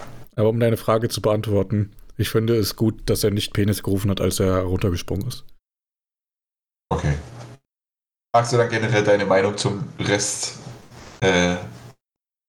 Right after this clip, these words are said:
Speaker 2: der
Speaker 1: Ja.
Speaker 2: ganzen Geschichte noch bei, äh, noch kundtun?
Speaker 1: Ja, ich fand die, ähm, Fehde insgesamt auch in Ordnung. War jetzt,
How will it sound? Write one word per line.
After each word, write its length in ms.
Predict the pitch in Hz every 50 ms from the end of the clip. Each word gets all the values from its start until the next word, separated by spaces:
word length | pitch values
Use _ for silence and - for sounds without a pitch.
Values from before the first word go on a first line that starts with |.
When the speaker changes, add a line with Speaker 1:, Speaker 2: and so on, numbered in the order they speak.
| _ -
Speaker 2:
der 100 | 95 95
Speaker 1:
Ja. 100 | 98 85
Speaker 2:
ganzen 200 | 85 - 95 92
Geschichte 580 | 92 90 - 95 - - 110 98 92 92 82 76
noch 180 | - - -
bei, 300 | - - 104 92 92 95 - - -
äh, 120 | - - 95
noch 180 | 90 - -
kundtun? 480 | - - 92 - - - 98 - - - - -
Speaker 1:
Ja, 160 | - 104 104 -
ich 120 | 127 113
fand 240 | - 135 135 139 131
die, 220 | 143 131 127 127 135
ähm, 400 | 127 123 120 120 117 117 113 110
Fehde 260 | - - 123 120 123
insgesamt 520 | 123 127 - - - - 120 113 120 123
auch 180 | 107 110 110 -
in 80 | 104
Ordnung. 520 | 95 101 113 120 - 123 120 123 127 120 123 - - - - - - _
War 140 | - 98 95
jetzt, 140 | 98 95